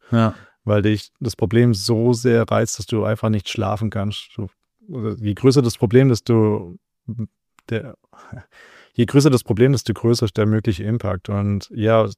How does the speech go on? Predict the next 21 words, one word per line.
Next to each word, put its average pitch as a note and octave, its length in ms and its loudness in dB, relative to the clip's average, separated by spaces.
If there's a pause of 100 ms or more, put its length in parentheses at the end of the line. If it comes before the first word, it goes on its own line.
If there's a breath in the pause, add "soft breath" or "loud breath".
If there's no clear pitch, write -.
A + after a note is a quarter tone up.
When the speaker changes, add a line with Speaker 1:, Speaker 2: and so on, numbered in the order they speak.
(100)
Speaker 2:
die G#2+ 100 -4
Auszahlung, B2 720 2
die G#2 80 -2
kommt B2+ 220 -2
am G#2 80 -2
Ende. G2+ 280 -2
Also G2+ 420 -2
wenn, A2 340 -2
wenn's A2 240 -2
am G#2+ 100 2
Ende A#2 240 2
nur A2 160 4
ein G#2+ 120 2
starkes A2 420 -4
Projekt A2 400 -2
ist D3+ 240 0
und G#2 260 -2
du G#2+ 100 -4
das G2 140 -6
gebaut G#2 380 0
hast, C#3 240 0